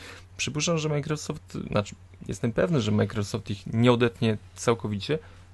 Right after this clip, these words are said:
tylko może najwyżej opóźnić, próbując tym zagrać,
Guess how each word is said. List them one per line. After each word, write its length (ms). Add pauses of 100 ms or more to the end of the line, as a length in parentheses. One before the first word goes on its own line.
tylko 280
może 260
najwyżej 420
opóźnić, 1040
próbując 600
tym 180
zagrać, 540